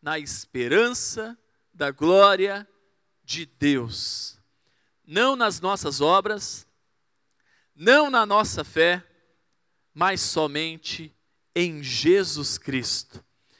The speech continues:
Efésios capítulo dois, versículo onze e doze. Efésios dois, versículos onze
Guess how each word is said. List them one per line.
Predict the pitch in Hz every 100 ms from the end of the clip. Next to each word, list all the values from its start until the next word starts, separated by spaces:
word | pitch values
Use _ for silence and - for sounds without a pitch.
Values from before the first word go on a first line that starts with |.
| _ _ _ -
Efésios | 190 185 247 269 226 175 170 139 -
capítulo | - 185 240 247 233
dois, | 185 170 220 190 147 - - _ _ _ _ _ _ _ _
versículo | 147 160 - - 226 - 208 180 175
onze | 247 285 240 233 262 - _ _ -
e | 190
doze. | 143 156 165 135 - - - _ _ _ _ _ _ _ _ _ _ _ _ _ _
Efésios | 127 123 151 170 185 156 139 127
dois, | - 180 226 262 254 - - _ _ _ _ _ _ _ _ _ _ _ _
versículos | 147 156 - - 202 - 180 147 127
onze | 175 240 254 208 240 233